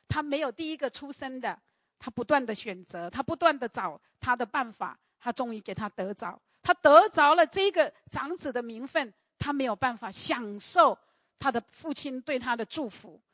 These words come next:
因为他马上被祝福以后，他的哥哥就扬言要怎么样？要对付他，要杀他，所以他就开始起来逃命。像我上个礼拜讲的，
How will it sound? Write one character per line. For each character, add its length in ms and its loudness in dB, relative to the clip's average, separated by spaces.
因 120 -6
为 60 4
他 240 0
马 340 0
上 320 0
被 140 4
祝 240 0
福 180 0
以 140 -4
后， 280 2
他 120 0
的 100 0
哥 220 8
哥 120 0
就 180 -2
扬 380 -4
言 320 -6
要 140 6
怎 140 -10
么 40 -8
样？ 200 0
要 120 2
对 220 4
付 160 -10
他， 160 -4
要 160 -2
杀 260 -2
他， 240 -8
所 140 -4
以 20 -4
他 80 -2
就 140 -4
开 240 -2
始 180 -10
起 180 -10
来 120 -2
逃 260 -6
命。 280 -10
像 160 0
我 100 2
上 160 0
个 60 2
礼 100 -6
拜 200 2
讲 280 -8
的， 220 -10